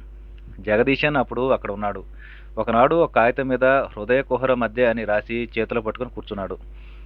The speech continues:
నేను అది చూచి, "ఏమిటోయ్?" అంటే, "శ్లోకం ఒకటి రాయాలని తోచింది, రాయబోతే ఈ ఒక్క పదమే స్ఫురించి రాశాను" అన్నాడు. పదవ పూరించమంటే, నాకేది స్ఫురించడం లేదని కాగితం నా ఆసనం కింద పెట్టి ఉంచాడు.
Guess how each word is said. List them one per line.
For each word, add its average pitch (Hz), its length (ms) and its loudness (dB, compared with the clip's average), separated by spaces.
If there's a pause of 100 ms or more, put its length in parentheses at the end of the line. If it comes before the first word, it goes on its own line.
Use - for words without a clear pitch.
(200)
నేను 117 180 4
అది 113 160 -4
చూచి, 120 200 -2
"ఏమిటోయ్?" 123 520 2 (320)
అంటే, 123 320 -2
"శ్లోకం 110 380 -2
ఒకటి 113 220 -2
రాయాలని 110 300 2
తోచింది, 104 540 -10 (420)
రాయబోతే 120 500 2
ఈ 123 40 2
ఒక్క 113 200 -4
పదమే 113 340 -2
స్ఫురించి 110 360 -6
రాశాను" 104 440 -2
అన్నాడు. 98 280 -10 (960)
పదవ 123 200 6
పూరించమంటే, 117 840 0 (320)
నాకేది 117 420 0
స్ఫురించడం 117 440 -4
లేదని 110 540 -4
కాగితం 110 380 2
నా 110 80 -2
ఆసనం 104 260 -4
కింద 113 160 -6
పెట్టి 107 260 -6
ఉంచాడు. 95 320 -8